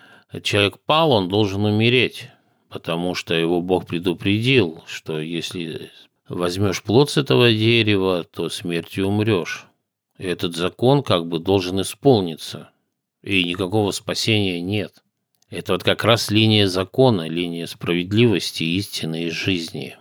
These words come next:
Потому что если не будет вот этого неукоснительных законов, жизнь просто невозможна вот в хаосе.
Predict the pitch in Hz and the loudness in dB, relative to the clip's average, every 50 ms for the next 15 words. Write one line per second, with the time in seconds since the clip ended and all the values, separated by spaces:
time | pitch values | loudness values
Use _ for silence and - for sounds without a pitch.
0 | _ _ - - 78 76 78 78 - - - 82 - - - 87 85 85 85 92 | _ _ -16 -12 -10 -8 -8 -8 -8 -8 -8 -8 -8 -6 -6 -6 -6 -6 -4 -2
1 | 90 85 80 - - 78 78 - - 85 76 - 80 78 78 80 87 90 87 - | 0 0 -2 -2 -6 -10 -10 -8 -10 -10 -8 -8 -6 -6 -4 -4 -4 -4 -4 -4
2 | - 98 90 - - - 113 104 92 - - 82 80 80 80 76 85 85 - - | -4 -4 -2 -2 0 2 2 2 0 -2 -6 -6 -6 -6 -6 -6 -8 -8 -4 0
3 | 143 147 139 127 107 85 82 87 95 107 104 104 101 98 - 98 95 - - - | 0 2 2 2 0 -2 -2 -2 -2 0 0 -2 -4 -4 -6 -8 -8 -8 -8 -8
4 | 92 92 95 98 98 95 110 117 113 98 87 87 80 76 78 78 78 78 78 78 | -6 -4 -4 -4 -4 -2 -2 0 0 0 -2 -4 -8 -8 -8 -10 -10 -10 -12 -12
5 | 76 - - 73 - - - - - - 107 85 73 73 - - - - - | -12 -14 -16 -20 -20 -20 -20 -12 -4 -2 -2 0 0 -2 -4 -8 -10 -14 -14